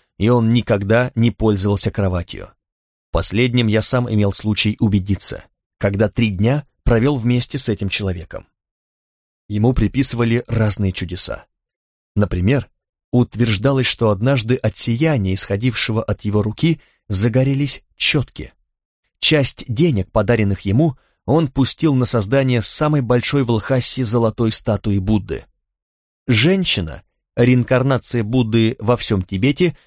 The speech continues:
была лишь одна. Называли её «алмазная веприца». Я часто видел её во время церемоний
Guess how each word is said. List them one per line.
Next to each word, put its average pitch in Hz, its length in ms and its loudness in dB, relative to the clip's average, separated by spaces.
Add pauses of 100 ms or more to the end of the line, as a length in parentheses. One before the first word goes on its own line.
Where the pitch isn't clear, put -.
(100)
была 147 380 0
лишь 120 340 -2
одна. 87 460 -6 (420)
Называли 104 540 2
её 113 320 2 (260)
«алмазная 104 880 0 (220)
веприца». 104 800 0 (560)
Я 139 240 4
часто 151 520 0
видел 143 380 0
её 110 380 2 (280)
во 117 200 2
время 151 260 0
церемоний 135 720 0